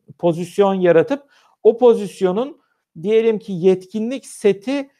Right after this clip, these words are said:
hızlı veri girmeyi içerecek. Ve verilerini ona aktaracaklar. Büyük oranda sahadakiler, o kişi girecek. Bakın böyle düşünmeye başladığınızda total verimliliği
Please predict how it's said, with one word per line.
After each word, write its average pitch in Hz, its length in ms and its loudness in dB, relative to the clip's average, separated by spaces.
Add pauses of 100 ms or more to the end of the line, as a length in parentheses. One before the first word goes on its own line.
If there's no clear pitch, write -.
(180)
hızlı 202 640 2
veri 226 300 4
girmeyi 233 480 0
içerecek. 143 760 -4 (580)
Ve 175 300 0
verilerini 220 760 4 (120)
ona 233 280 0
aktaracaklar. 196 880 0
Büyük 214 220 -6
oranda 185 360 0
sahadakiler, 170 680 0
o 262 140 0
kişi 233 260 -12
girecek. 123 400 -6 (720)
Bakın 180 340 0
böyle 233 340 4
düşünmeye 208 520 -6
başladığınızda 160 880 -4
total 214 460 0
verimliliği 208 760 -2